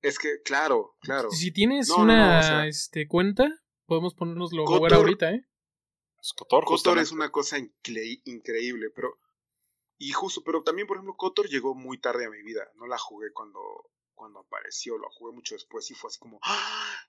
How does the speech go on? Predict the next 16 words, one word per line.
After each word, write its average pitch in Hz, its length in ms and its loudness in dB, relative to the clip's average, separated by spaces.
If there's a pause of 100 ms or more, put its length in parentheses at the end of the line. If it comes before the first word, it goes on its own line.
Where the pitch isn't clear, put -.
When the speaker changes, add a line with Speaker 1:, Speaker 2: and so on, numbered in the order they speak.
Speaker 1:
¿Por - 180 -20
qué 131 140 -8
no 120 200 -14
conocía 113 520 -12
estas - 300 -14
cosas, 123 500 -12
no?". 123 220 -20 (320)
Speaker 3:
Ujú. 139 440 -10
Speaker 1:
Pero, 120 480 -10 (320)
en, 156 240 -10
por 147 140 -6
ejemplo, 143 180 -8
cuando 131 200 -6
jugaba 143 480 -2
en, 131 240 -16
en, 117 440 -18